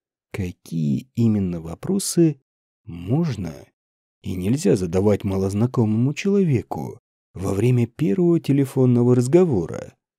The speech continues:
Прошу прощения, конкретику я вдаваться не буду.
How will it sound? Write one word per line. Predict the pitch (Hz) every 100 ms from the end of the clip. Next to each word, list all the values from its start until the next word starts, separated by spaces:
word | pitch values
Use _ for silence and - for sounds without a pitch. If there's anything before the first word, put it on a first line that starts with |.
| _ _ -
Прошу | - - -
прощения, | - 87 - - 196 143 - - - _ _ _
конкретику | - 180 196 220 202 175 170
я | 160
вдаваться | 135 127 135 123 - 135
не | 175
буду. | 165 92 - 69 50